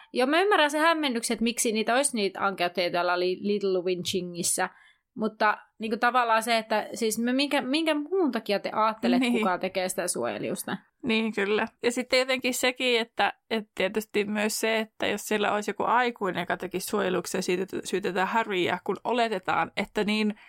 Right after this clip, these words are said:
Speaker 2: nuorella velholla ei pitäisi olla kykyä tehdä koko suojelusta. Ja ihmiset
Speaker 1: Mm.
Speaker 2: ei vielä tiedä, että Harry osaa sen tehdä. Niin silti
Speaker 1: Niin.
Speaker 2: ne on silleen, että joo, Harry on syyllinen.
Speaker 1: Niin, sekin vielä.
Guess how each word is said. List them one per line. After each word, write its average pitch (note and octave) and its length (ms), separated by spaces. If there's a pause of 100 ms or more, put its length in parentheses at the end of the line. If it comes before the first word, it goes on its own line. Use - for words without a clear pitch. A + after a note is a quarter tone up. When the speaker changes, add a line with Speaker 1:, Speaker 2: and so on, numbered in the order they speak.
(240)
Speaker 2:
nuorella A#3+ 440
velholla G#3 520
ei G3+ 220
pitäisi G#3 500
olla G3+ 280
kykyä A#3 360
tehdä B3+ 400
koko - 260
suojelusta. - 760 (320)
Ja G3+ 120
ihmiset G#3 400
Speaker 1:
Mm. C4 60
Speaker 2:
ei A3+ 120
vielä G3+ 280
tiedä, A3+ 360
että F#3 200
Harry F#3 300
osaa - 340
sen - 200
tehdä. G3 300 (420)
Niin A3+ 80 (100)
silti A3+ 140
Speaker 1:
Niin. F#3+ 100
Speaker 2:
ne F3 80
on F3 120
silleen, - 380
että - 260 (440)
joo, B3 220
Harry G#3+ 280
on G3+ 100
syyllinen. - 440 (360)
Speaker 1:
Niin, C#4 760 (380)
sekin F#4 460
vielä. G3 340